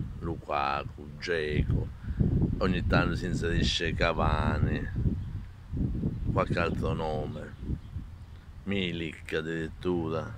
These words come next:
come scambio con Icardi. Icardi stamattina leggevo, potrebbe en-, entrare nell'affare Dzeko.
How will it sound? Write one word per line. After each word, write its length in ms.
come 160
scambio 500
con 160
Icardi. 720
Icardi 580
stamattina 800
leggevo, 680
potrebbe 540
en-, 180
entrare 640
nell'affare 720
Dzeko. 600